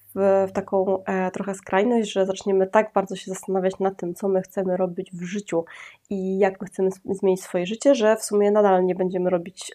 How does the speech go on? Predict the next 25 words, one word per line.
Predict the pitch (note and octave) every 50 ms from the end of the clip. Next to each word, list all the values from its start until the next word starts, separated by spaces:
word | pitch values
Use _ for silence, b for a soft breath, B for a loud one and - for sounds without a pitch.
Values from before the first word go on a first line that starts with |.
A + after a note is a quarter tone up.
| - F#3+
e, | F#3+ F3+ F3 F3 F3 - - _ _ -
żadnych | F#3 F#3+ F#3 F#3 F3+ -
kroków | - - G3 G3 - B3+ A3+
w | -
tym | - B3+ B3 B3
kierunku, | C4+ C4 C4+ B3+ B3 C4 G4+ G#4 G#4 B B B B B B B _
tylko | - A3+ A3+ - G#3
będziemy | G3 G3 F#3+ G3 G3 G3 G3 F#3+ G3 G3 - _ _ _ _ _ _ _ _ _ _ _ _ _ _ _ _ _ - -
siedzieć | - G#3 G3+ G3 F#3+ -
i | F#3+
myśleć | F#3+ F#3+ F#3+ F#3+ G3 F#3+ F#3+
i | G3+ F#3+
analizować. | F#3 F#3 F#3 F#3 F#3 F3+ F3+ E3 F3+ G#3+ B3 - B B B B B B B B B
Bardziej | G3 F#3+ G3+ G#3 A#3 A#3+ A#3
chodzi | G3+ A3 G3+ G3 G3
o | - F#3+
to, | F#3+ - A3+ A#3 - -
aby, | G3 F3+ F3 G3 G3 G3 G3 G3+ G3+ B B B B B _ -
e, | G3+ G3 G3 F#3+ F#3+ F#3+ F#3+ F#3+ F#3+ F#3+ F#3+ F#3+ G3 F#3+ -
aby | - G3+ G3+
po | G3+ G3+
prostu | G#3 - G#3+ G#3+ - - G#3
skupiać | G3+ - - - - - - G#3+ G3+ -
się | - - - - - F#3+ F3+ F3+ F3+ F3 - _ _ _ _ _ _ _ _ _
na | - F#3+ G3 F#3+ F#3+ F#3 F3+ F3+ G#3 A3+